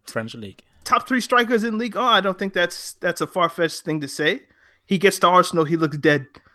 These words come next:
Speaker 2: You signed the best, well, not the best striker, there's Lewandowski, obviously. You signed a top two striker in the Bundesliga. He gets to Arsenal, now he looks dead. The Arsenal sickness, um, Carl, you're right. It's real, it's real. Mi-, um, uh, Mkhitaryan was looking dead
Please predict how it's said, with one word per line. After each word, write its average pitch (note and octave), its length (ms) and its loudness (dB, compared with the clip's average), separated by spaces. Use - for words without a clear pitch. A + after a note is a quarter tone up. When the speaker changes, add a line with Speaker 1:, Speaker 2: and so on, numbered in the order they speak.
Speaker 2:
You G#3 200 6
signed A3+ 360 6
the F3+ 80 4
best, F3+ 520 4
well, C#3 120 -4
not C#3 140 -2
the B2+ 80 -6
best B2 160 -4
striker, C3+ 220 -8
there's C3 160 -4
Lewandowski, C3+ 500 -2
obviously. C3+ 260 -6
You D#3+ 60 -2
signed G#3 180 6
a F3 60 8
top - 260 2
two G3 120 2
striker E3+ 560 4
in E3 240 6
the D#3 80 2
Bundesliga. E3 560 2
He D3+ 120 -2
gets F3 200 0
to D3+ 100 4
Arsenal, D#3+ 320 2
now D#3+ 140 2
he F3 100 4
looks D3+ 220 -2
dead. C#3+ 260 0
The A#3+ 100 4
Arsenal C#4 380 2
sickness, B3 640 -6
um, F#3+ 280 -2
Carl, B3 260 8
you're D#3 160 2
right. F3+ 240 4
It's C#4 180 -4
real, D#4+ 240 4
it's E4 200 -2
real. G4 420 2
Mi-, G#3 280 0
um, F3+ 200 -2
uh, D3+ 120 -4
Mkhitaryan F#3+ 560 0
was D3+ 160 -2
looking D3 280 -2
dead B2+ 360 0